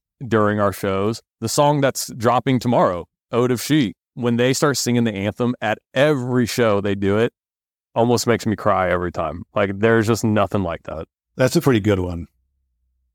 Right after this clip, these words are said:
Speaker 1: So that's my, like, cheesy but, like, really honest answer.
Speaker 2: Number one, the crunch of a taco.
Speaker 1: Eh.
Speaker 2: Nailed it.
Speaker 1: Na- <laughs>
Speaker 2: We don't normally have co-hosts.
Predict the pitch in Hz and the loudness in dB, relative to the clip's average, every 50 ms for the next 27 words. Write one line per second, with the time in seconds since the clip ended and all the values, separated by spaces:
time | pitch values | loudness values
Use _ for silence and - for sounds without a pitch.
0 | _ - - 104 95 95 92 98 110 120 127 - 139 139 139 135 135 127 113 - | _ -8 -4 -2 0 0 0 2 2 2 2 2 0 0 2 2 2 0 0 -2
1 | - 127 120 117 110 117 117 104 104 - 101 95 101 101 107 101 104 101 92 95 | -4 -4 -2 -2 -2 -2 -2 -4 -4 -6 -6 -6 -4 -2 -2 0 -2 -2 -2 -2
2 | 98 101 95 - - 101 101 98 - - 107 107 120 - _ - 151 151 175 208 | -2 -4 -4 -6 -6 -6 -6 -6 -6 -6 -6 -8 -8 -10 _ -4 0 2 2 4
3 | 233 247 269 269 262 254 254 247 226 202 196 196 202 208 208 _ _ _ _ _ | 4 4 2 2 2 2 4 4 4 4 2 2 2 0 -2 _ _ _ _ _
4 | - 160 - - - 185 180 170 175 170 - - - - 151 151 156 151 147 - | -4 -4 -4 -2 0 2 2 2 2 0 -2 -6 -6 -4 -2 0 0 -2 -4 -4
5 | - - 147 151 151 131 - - 147 131 120 110 107 98 87 85 - _ _ _ | -4 -2 0 0 0 0 -2 -2 -2 -2 -2 -2 -6 -8 -10 -14 -18 _ _ _
6 | _ - - 131 139 139 139 135 123 107 98 - _ _ _ _ _ _ _ _ | _ -6 -2 0 0 2 2 0 0 -2 -4 -10 _ _ _ _ _ _ _ _
7 | _ _ _ _ _ _ _ _ _ _ _ _ _ _ _ _ _ _ _ _ | _ _ _ _ _ _ _ _ _ _ _ _ _ _ _ _ _ _ _ _
8 | _ - 113 131 147 160 156 151 120 110 98 92 - _ _ _ _ _ _ _ | _ -2 0 2 4 4 4 2 0 -2 -6 -8 -12 _ _ _ _ _ _ _
9 | _ _ _ _ _ - 151 170 190 214 233 - _ _ _ _ _ _ _ 392 | _ _ _ _ _ -12 -4 -2 0 0 0 0 _ _ _ _ _ _ _ _
10 | 508 523 539 539 539 523 _ 480 453 453 453 _ _ _ 285 214 _ _ _ _ | _ _ _ _ _ _ _ -20 _ _ _ _ _ _ -20 -20 _ _ _ _
11 | _ _ _ _ - - - - - 214 - - 208 - - 214 190 - 220 214 | _ _ _ _ -10 -8 -6 -2 -4 -2 -2 -2 -6 -6 -6 -8 -8 -8 -8 -10
12 | - - 156 165 202 214 202 190 180 180 170 165 165 165 151 147 131 - - 208 | -4 0 0 2 2 2 2 2 2 2 2 2 2 2 0 0 -2 -2 0 0
13 | 226 208 160 147 123 131 127 - - - | 2 2 2 0 0 -2 -4 -8 -12 -18